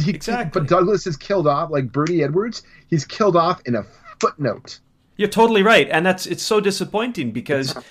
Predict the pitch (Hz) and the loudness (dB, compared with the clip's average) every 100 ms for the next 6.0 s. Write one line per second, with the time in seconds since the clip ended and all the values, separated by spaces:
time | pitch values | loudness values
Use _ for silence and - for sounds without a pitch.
0 | - - 190 214 110 85 - 190 196 190 | -10 0 2 2 0 -6 -4 0 0 0
1 | 190 - 220 214 202 196 160 160 220 123 | 0 0 2 2 0 -2 -2 -2 -2 -2
2 | - 208 233 202 214 190 - - 220 233 | 0 2 2 0 -2 -2 -2 -4 -4 -4
3 | 202 139 127 98 - _ _ _ 147 156 | -4 -2 -4 -6 -18 _ _ _ -2 2
4 | 160 - - _ - 151 185 165 143 139 | 0 0 -6 _ -8 -6 -4 -2 0 2
5 | 151 120 107 127 139 131 - 160 131 - | 2 -2 -6 -4 -2 -4 -4 -4 -6 -8